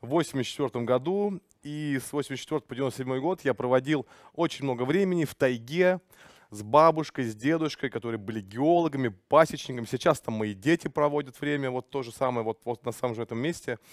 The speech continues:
А, буквально, м, вчера пришёл медведь, э,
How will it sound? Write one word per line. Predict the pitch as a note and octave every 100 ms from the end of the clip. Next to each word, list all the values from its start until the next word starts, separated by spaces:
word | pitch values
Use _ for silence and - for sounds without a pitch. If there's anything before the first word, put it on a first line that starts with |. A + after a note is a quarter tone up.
| - - - -
А, | - G#2+ G#2+ G#2+
буквально, | G#2 - C#3+ C3+ B2+ A2+ G2
м, | A2+ A#2 A2
вчера | - - D3+ C#3 C#3+
пришёл | C3 - C3
медведь, | B2+ B2 A#2 C#3 D3+ -
э, | B2 A#2 A2+ A2